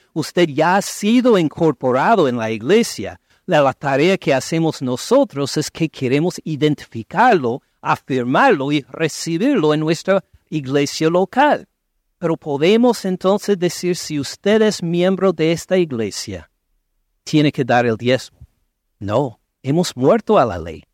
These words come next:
No podemos añadir algo a la aprobación por Dios, por Cristo Jesús, a los creyentes. Si decidiéramos ahora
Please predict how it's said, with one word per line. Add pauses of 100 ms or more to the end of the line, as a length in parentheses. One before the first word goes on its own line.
(460)
No
podemos (120)
añadir
algo (720)
a
la
aprobación (720)
por
Dios, (180)
por
Cristo
Jesús, (280)
a
los
creyentes. (720)
Si
decidiéramos (360)
ahora